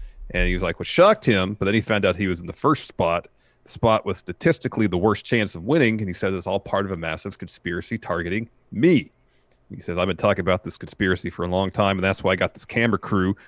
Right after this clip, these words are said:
They're unbiased documentarians. They're here to expose the conspiracy that cost Sammy the Intercontinental title." He'll say, he said, "I'll prove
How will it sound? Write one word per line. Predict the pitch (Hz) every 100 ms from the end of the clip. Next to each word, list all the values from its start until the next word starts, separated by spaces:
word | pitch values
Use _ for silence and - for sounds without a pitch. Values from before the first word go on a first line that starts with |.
| _
They're | 90 -
unbiased | 120 98 110 113 101 -
documentarians. | 107 - - - - 120 113 113 110 - - -
They're | 104
here | 120 - 107 104 90 - -
to | -
expose | 82 - - 127 123 113
the | 87
conspiracy | - - 113 104 - 95 - - _
that | 104
cost | - 113 95
Sammy | - 120 110
the | 92 95 101
Intercontinental | 110 98 107 87 87 82
title." | - 120 117 117 - _ _ _ _ -
He'll | 87 82
say, | - 90 87
he | - 90
said, | 92 85
"I'll | -
prove | - - 117 104 95